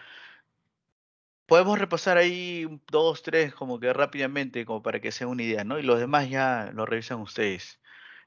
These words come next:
Em, por ejemplo, eh, el módulo, bueno, así nomás si lo leemos no tendría mucho sentido, o sea, el L diez N guion P guion bat, ¿no? Pero, o sea, ¿qué es eso, no?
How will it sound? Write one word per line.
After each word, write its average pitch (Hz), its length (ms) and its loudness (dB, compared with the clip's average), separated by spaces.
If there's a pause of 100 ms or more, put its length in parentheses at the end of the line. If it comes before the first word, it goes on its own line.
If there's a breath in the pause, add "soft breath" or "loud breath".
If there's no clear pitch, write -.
(140)
Em, 127 580 4 (840)
por 139 200 4
ejemplo, 127 880 2 (100)
eh, 139 320 -4
el 127 300 0
módulo, 165 400 6
bueno, 120 380 0
así 127 280 0
nomás 180 300 4
si - 80 -8
lo 151 100 2
leemos 156 340 2
no 160 120 -4
tendría 143 260 -2
mucho 147 240 -4
sentido, 135 540 -2
o - 80 -8
sea, 107 300 -2
el 117 280 -4
L 143 300 4
diez 139 260 -2
N 139 260 -2
guion 123 360 0
P 127 240 2
guion 113 320 -2
bat, 104 240 2 (160)
¿no? - 180 -8
Pero, - 220 -10
o - 40 -18
sea, 107 200 -4
¿qué - 100 -4
es - 140 0
eso, 110 180 0
no? 127 220 -10